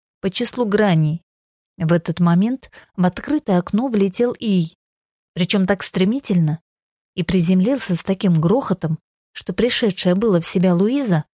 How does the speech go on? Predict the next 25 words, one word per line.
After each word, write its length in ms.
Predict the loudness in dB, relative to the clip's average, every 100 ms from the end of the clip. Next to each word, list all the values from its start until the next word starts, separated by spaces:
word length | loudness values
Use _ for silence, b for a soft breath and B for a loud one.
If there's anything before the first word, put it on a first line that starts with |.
| _ _
опять 320 | -4 -2 -2
с 140 | -6
тихим 340 | -8 -4 0 0
стоном 480 | 0 -4 -2 2 2
осела 400 | 0 -2 0 2
на 160 | 2
софу. 540 | 2 -2 -2 -4 -4 -4 _ _ _ _ _ _ _ _ _ _
Темный 320 | 0 2 2
рыцарь 360 | 2 0 0 -2
понял, 520 | -2 0 2 2 0 -6 _ -8
о 100 | -2
чем 220 | 0 2
хотел 320 | 2 2 0
сказать 460 | 2 0 2 2 2
ему 180 | 2
дарнийский 580 | 4 2 2 0 0 -2
оборотень. 680 | 0 2 2 0 -2 -6 -6 -10 _ _ _ _ _ _ -14
Опережая 720 | -2 2 2 2 2 4 2
Ия, 340 | 2 0 0
он 140 | 0
спросил 580 | 0 0 0 0 0 2
у 60 | 2
того: 540 | 0 0 2 0 -4 _ _ _ _ _ _ _ _ _ _ _ _ _
"Похищена 640 | -2 0 0 2 2 2 2
вилла?" 480 | 2 2 2 0